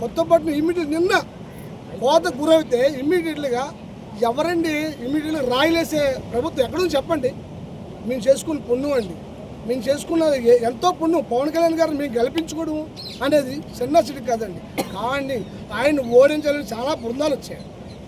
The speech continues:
కానీ పవన్ కళ్యాణ్ గారు ఎలాంటి వాళ్ళు అనేది తెలుసు. బుల్లెట్ చిన్నదే ఉంటుందండి, అంగుడే ఉంటుంది, దిగిన తర్వాత తెలిసింది వాళ్ళకి ఏంటన్నది. కానీ పవన్ కళ్యాణ్ గారిని వాళ్ళు కావాలని ఎన్నో కుట్రలు చేద్దామని చూస్తున్నారండి. కానీ నిన్న, నిన్న ఇమ్మీడియట్గా రాత్రి పన్నెండు గంటలు మేము నిద్రపోకుండా,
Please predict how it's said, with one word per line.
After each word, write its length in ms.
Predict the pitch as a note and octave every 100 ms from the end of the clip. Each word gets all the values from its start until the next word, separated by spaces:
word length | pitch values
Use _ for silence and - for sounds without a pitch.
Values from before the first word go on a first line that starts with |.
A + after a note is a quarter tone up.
| - -
కానీ 220 | G#3+ D4 -
పవన్ 240 | A3 B3 C4+
కళ్యాణ్ 240 | D#4 D#4+
గారు 120 | D#4 C4+
ఎలాంటి 220 | B3 C#4 D4+
వాళ్ళు 140 | D4+
అనేది 260 | D4 D4 D#4 -
తెలుసు. 240 | B3+ - F#3 - - - -
బుల్లెట్ 380 | F#3 C#4+ E4+ F4+ F4 D4
చిన్నదే 260 | D4+ F4+ F4
ఉంటుందండి, 360 | D#4 D#4+ B3 F#3
అంగుడే 280 | G#3+ C#4+ F4 F#4
ఉంటుంది, 260 | D#4+ D#4 A#3 - - - - - -
దిగిన 200 | B3 F4+ F4+
తర్వాత 140 | F4 D#4
తెలిసింది 220 | - D4+
వాళ్ళకి 160 | C#4 B3+
ఏంటన్నది. 360 | C4 C4 G3+ - - - - -
కానీ 240 | D4+ E4+ -
పవన్ 200 | B3+ C#4+ D#4
కళ్యాణ్ 240 | D#4+ D#4
గారిని 200 | D4+ D4+ C#4+
వాళ్ళు 160 | B3+ - G3+
కావాలని 520 | C4+ E4+ E4 C#4 A#3 - - - - A3+
ఎన్నో 180 | D#4+ F4 -
కుట్రలు 340 | C4 F4 F#4+ D#4+
చేద్దామని 320 | D4 D4+ A#3+
చూస్తున్నారండి. 420 | C4 B3 A#3 G3 - - -
కానీ 160 | C4 D4
నిన్న, 140 | D#4 G4 F#4+ - - - - D4
నిన్న 160 | F4 A4 F#4 F4+
ఇమ్మీడియట్గా 380 | G#4 G4+ F#4 C4+ C#4+
రాత్రి 220 | F4 F4
పన్నెండు 200 | E4 E4+ E4+
గంటలు 180 | F4 D#4+
మేము 100 | C#4+
నిద్రపోకుండా, 600 | C#4 F4+ E4+ D4 C4+ C4